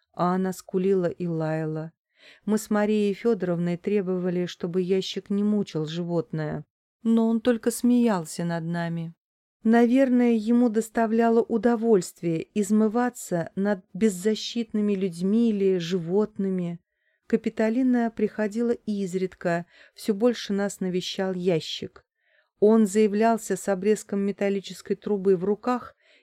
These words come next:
и бдительно следил за нами. Малейшее движение с нашей стороны, и он тут же замахивался на ближайшую к нему женщину этой трубой, обещая раскроить череп.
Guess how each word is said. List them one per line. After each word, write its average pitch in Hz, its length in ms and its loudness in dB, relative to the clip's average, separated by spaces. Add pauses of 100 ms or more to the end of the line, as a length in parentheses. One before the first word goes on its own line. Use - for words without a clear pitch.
(120)
и 220 100 0
бдительно 202 600 -2
следил 180 480 -4
за 156 180 -4
нами. 156 440 -6 (760)
Малейшее 202 580 0
движение 196 600 0
с - 100 -12
нашей 190 320 -6
стороны, 190 680 -2 (200)
и 226 120 6
он 226 160 6
тут 233 240 -2
же 214 100 -4
замахивался 208 880 0
на 202 120 0
ближайшую 208 720 0
к - 100 -8
нему 214 300 4
женщину 202 640 0
этой 202 260 0
трубой, 190 580 -2 (400)
обещая 185 540 0
раскроить 185 600 -2
череп. 175 540 -2